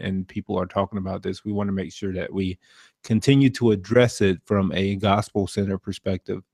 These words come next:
and try to, uh, point people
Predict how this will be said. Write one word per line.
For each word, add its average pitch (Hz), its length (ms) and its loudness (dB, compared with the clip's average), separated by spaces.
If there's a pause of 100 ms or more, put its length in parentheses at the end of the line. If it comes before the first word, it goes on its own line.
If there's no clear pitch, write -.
(420)
and 101 180 -2
try 98 360 0
to, 95 420 -4
uh, 98 360 -6 (100)
point 101 260 -2
people 98 440 -6